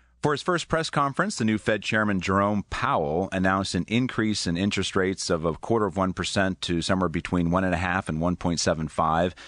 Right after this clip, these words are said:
as part of an estimated three rate hike year. Most Fed officials anticipate another three increases in twenty nineteen as well. His comments included the balancing act of both timing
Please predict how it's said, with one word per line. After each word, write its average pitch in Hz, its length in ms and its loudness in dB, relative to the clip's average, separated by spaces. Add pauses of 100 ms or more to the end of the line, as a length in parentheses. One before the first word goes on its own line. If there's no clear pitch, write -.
(200)
as - 160 -2
part 95 220 0
of 87 60 -6
an 87 140 -4
estimated 92 680 -2
three 110 460 -2
rate 90 260 0
hike 90 320 -4
year. 85 380 -2 (760)
Most 107 280 0
Fed 107 180 2
officials 104 420 0
anticipate 101 760 0
another 95 340 0
three 156 440 -6
increases 87 840 0
in 82 120 0
twenty 95 340 0
nineteen 87 600 0
as 80 160 -2
well. 78 380 0 (720)
His 107 160 0
comments 120 420 0
included 117 400 0
the 95 80 2
balancing 135 720 -2
act 113 320 0
of 80 80 -2
both 90 240 0
timing 92 640 0